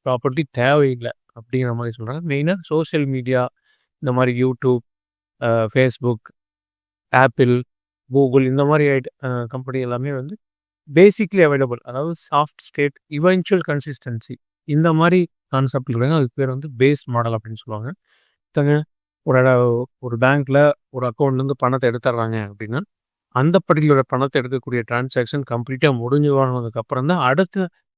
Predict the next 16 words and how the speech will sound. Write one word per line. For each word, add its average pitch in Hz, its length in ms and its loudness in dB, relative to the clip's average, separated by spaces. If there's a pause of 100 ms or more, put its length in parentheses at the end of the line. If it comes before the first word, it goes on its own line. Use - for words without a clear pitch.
(400)
அ, 135 100 -6
டெபிட் 143 320 2
டிரான்சாக்ஷன் 139 500 -2
நம்ம 127 200 -2
அலோவ் 123 200 0
பண்ணணும். 110 280 -10 (380)
இந்த 139 100 4
ரெண்டையும் 190 400 8
ஒரே 175 120 6
டைம்ல 156 240 2
நடந்ததுன்னா, 147 340 0
ரெண்டு 156 280 -4
விதமான 143 380 0
டூப்ளிகேட். 135 460 -6
ஒருத்தங்க 123 260 -8
வந்து 143 220 -4